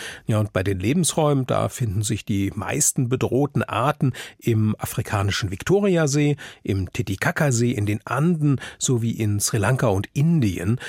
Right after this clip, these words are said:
Dort leben halt viele Arten, die sonst nirgendwo vorkommen.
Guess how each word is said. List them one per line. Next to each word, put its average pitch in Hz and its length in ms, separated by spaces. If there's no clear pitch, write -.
Dort 120 260
leben 113 280
halt 107 180
viele 185 480
Arten, 117 320
die 107 100
sonst - 380
nirgendwo 95 640
vorkommen. 92 640